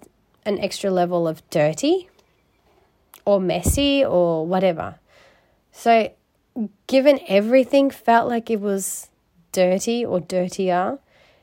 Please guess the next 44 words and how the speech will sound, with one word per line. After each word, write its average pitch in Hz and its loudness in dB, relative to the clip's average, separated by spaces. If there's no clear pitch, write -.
and 208 2
then 214 6
to 208 -8
not 196 0
have 196 -8
felt 175 -4
like 190 -10
you 196 -8
had 175 -6
a 180 -6
proper 190 -10
shower, 208 -2
it's 208 -8
just, 226 -2
oh, 180 0
anyway. 185 0
Then 294 6
one 330 6
day, 196 0
um, 202 -4
they 208 2
tell 190 -4
us, 190 -6
"Oh, 311 4
we 262 -2
can 269 -2
go 185 0
to 190 -2
the 214 -2
river." 262 0
So 196 -8
you 196 -6
can 254 -4
go 190 -4
and 190 -6
bathe 180 -2
in 208 -2
the 240 0
river 185 -2
'cause - -4
people 196 -4
go 185 -2
and 190 -4
bathe 180 -4